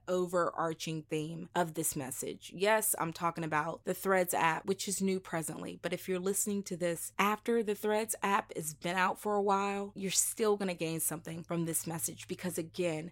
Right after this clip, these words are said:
adopting new things early can help you pivot for an immediate win.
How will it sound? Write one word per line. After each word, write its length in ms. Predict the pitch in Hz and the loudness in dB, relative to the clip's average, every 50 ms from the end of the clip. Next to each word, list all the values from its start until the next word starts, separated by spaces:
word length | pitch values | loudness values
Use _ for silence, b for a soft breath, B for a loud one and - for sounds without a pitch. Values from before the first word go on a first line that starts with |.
| - | -4
adopting 680 | - 170 165 - 180 170 175 180 - - 196 185 185 175 | -4 -4 -4 -2 -2 -2 -2 -2 -2 -2 -2 0 0 -2
new 160 | 170 170 170 | -2 -2 -4
things 560 | 170 - 165 165 160 160 160 165 156 - - - | -4 -4 -4 -2 -2 -4 -4 -6 -6 -8 -6 -2
early 380 | 175 175 170 165 165 170 170 | 0 2 2 2 0 -2 -6
can 220 | - - - 175 160 | -6 -6 -4 -4 -4
help 280 | 156 165 165 156 - | -2 -4 -6 -6 -6
you 140 | 175 165 156 | -8 -10 -10
pivot 520 | - - - 185 165 160 165 156 156 - | -10 -12 -8 -8 -6 -4 -4 -6 -6 -8
for 220 | - - 175 165 160 | -8 -6 -4 -4 -2
an 60 | 156 | -2
immediate 480 | 156 156 156 156 151 151 147 151 - - | -2 -2 -2 -4 -2 -2 -2 -2 -2 -4
win. 260 | 151 151 151 180 | -6 -6 -6 -8